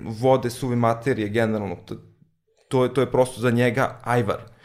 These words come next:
I onda kreće rasprava, ti poslužiš, i onda kao, ma nije, znaš, ono, dobar je, ali, ili šta god. Jer ne možemo da shvatimo da tu postoje nijanse i da je što više nijansi, što više stilova, to je lepše za one koji su orijentisani na ukus. Jer ti onda možeš u ajvaru da uživaš,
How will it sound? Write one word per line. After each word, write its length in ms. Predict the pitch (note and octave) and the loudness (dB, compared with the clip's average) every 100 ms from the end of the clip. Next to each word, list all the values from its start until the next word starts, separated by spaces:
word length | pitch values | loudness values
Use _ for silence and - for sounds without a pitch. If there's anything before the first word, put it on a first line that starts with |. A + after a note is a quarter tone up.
| - | -14
I 160 | - C3+ | -2 2
onda 160 | C#3 C3+ | 2 2
kreće 300 | C#3 A#2+ B2 | 0 2 2
rasprava, 360 | B2 A#2 G#2+ | 2 0 -6
ti 80 | A#2 | -8
poslužiš, 840 | - C3 - G3 F3+ G#3 - - _ _ _ _ _ _ | 0 2 2 -2 -2 -2 -2 -8 _ _ _ _ _ _
i 120 | B2 | 0
onda 160 | B2 A2+ | 2 0
kao, 300 | A2 G2 - | -4 -10 -12
ma 180 | - G#2 | -10 -8
nije, 300 | G#2 G2 - | -6 -8 -8
znaš, 280 | A2 A2 - | -6 -6 -6
ono, 100 | - | -12
dobar 400 | F#2+ G3+ A3 G#3 | -2 2 4 6
je, 140 | F3 D3+ | 6 4
ali, 320 | B2 G#2+ G#2 - | 4 4 2 -4
ili 260 | C3 C3 B2 | -2 0 0
šta 180 | - A#2 | -2 -2
god. 160 | G#2+ - | 0 0
Jer 140 | B2 | 0
ne 100 | C#3+ | 0
možemo 220 | F#3+ G3 | 2 0
da 60 | D#3+ | -2
shvatimo 460 | D#3+ F#3+ F3+ E3 - - - - | 0 0 0 0 -2 -10 -14 -4
da 120 | B2 | -2
tu 160 | B2 E3 | -2 -2
postoje 360 | D3 D3 C#3+ | -4 -2 2
nijanse 540 | C3 A#2+ A#2+ A#2 - F#2+ | 4 4 4 2 -6 -10
i 160 | G2 | -6
da 140 | G#2+ A2+ | 0 2
je 160 | G#2+ | 2
što 160 | A2+ F3+ | -2 -4
više 260 | F#3+ F#3 | -2 -2
nijansi, 480 | D3+ C#3+ D#3 E3 D#3+ | 0 0 0 -2 -6
što 140 | - D#3 | -6 -6
više 220 | D3 B2 | -6 -8
stilova, 680 | - A2+ B2 C3+ G3+ A3 - _ _ _ _ _ _ _ - | -6 -2 0 2 0 -4 -12 _ _ _ _ _ _ _ -4
to 80 | C#3 | 0
je 60 | |
lepše 340 | D3 D#3+ D3+ B2+ | 0 0 -2 0
za 140 | C3 | 2
one 160 | C#3 C#3+ | 2 0
koji 180 | C3+ C3 | -2 -2
su 100 | - | -2
orijentisani 480 | C3 B2+ C3 B2 | -2 -2 -2 0
na 80 | A#2 | 2
ukus. 360 | A#2 A#2 - - | 0 -2 -10 -14
Jer 80 | - | -4
ti 120 | C3+ | -2
onda 140 | C#3+ | 0
možeš 320 | D3+ D#3 D#3 | 0 0 0
u 80 | D3 | 2
ajvaru 400 | C#3 B2+ D#3 D#3 | 4 4 4 2
da 80 | C3 | 2
uživaš, 420 | C3+ D3 D#3 C3+ | 2 0 -2 -4